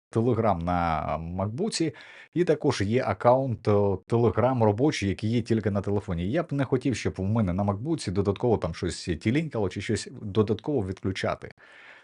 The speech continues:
І саме тому я беру і користуюся цією функцією.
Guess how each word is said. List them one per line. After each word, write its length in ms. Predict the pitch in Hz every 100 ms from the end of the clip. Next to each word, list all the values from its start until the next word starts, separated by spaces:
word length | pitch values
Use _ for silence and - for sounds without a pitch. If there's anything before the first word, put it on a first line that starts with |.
| _ -
І 100 | 214
саме 220 | 226 151
тому 260 | 160 160
я 220 | 110 113 110
беру 360 | 92 104 120
і 40 | 85
користуюся 600 | 90 85 - 123 107 82
цією 320 | - 87 80
функцією. 600 | - 104 - - 64